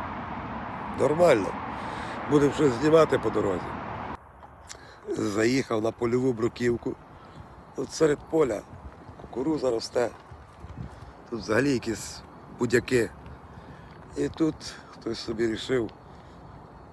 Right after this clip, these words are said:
бруківку поставити. Ну і нормально. Не по болоті. І є ще й така дорога в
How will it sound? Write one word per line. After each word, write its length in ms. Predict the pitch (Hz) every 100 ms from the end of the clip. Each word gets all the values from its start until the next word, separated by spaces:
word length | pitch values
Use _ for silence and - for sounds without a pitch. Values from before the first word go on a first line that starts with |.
| - - - -
бруківку 640 | 127 139 - 123 101 110
поставити. 760 | - 104 - 107 101 92 101 92 - - - - - - - - - - - - - - - - - - - - - - - - - - -
Ну 80 | 127
і 80 | 135
нормально. 600 | 160 156 110 120 120 82 - - - - - - - - - - - - - - 113
Не 140 | 131
по 140 | 135
болоті. 640 | 135 120 107 110 123 123 98 - - - - - - - - - - - - - - - - - - -
І 40 |
є 200 | 110 117
ще 140 | 104 95
й 40 |
така 320 | 104 - 139
дорога 360 | 120 117 120
в 80 | 107